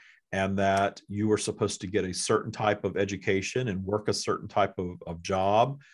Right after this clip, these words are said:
and be a certain type of person and, and have a certain number of children. And all of these things that you were told created community, created an environment where you could come together and share knowledge and create new technology and expansion, certainly.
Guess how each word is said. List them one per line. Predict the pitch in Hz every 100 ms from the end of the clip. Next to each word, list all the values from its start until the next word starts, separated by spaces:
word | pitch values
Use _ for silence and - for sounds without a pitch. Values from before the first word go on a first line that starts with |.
| - _ 87
and | 95 92
be | 110
a | 110
certain | - 107 -
type | 104 98 -
of | -
person | 98 90 - 135 110
and, | 78
and | 92
have | 87 107 107
a | 101
certain | - 113 98
number | 95 101 98 90
of |
children. | - 104 90 92 98 147 170 - - -
And | 95
all | 104 156
of | 185
these | 156 139 -
things | 151 147 110
that | 107
you | 107
were | 85
told | - 175 226 101 92 123
created | - 127 123 120 113
community, | 104 101 101 101 110 139 - - - _ _
created | - 117 110 143 131
an | 110
environment | 104 95 104 113 113 98
where | 101
you | 101
could | -
come | - 117
together | 110 107 104 110 95
and | 87
share | - 113 107
knowledge | 101 95 98 110 107
and | 92
create | 92 104 95 101
new | 104 98
technology | - 90 104 90 98 92 107
and | 90
expansion, | 87 - 87 87 92 87
certainly. | 104 90 101 117 165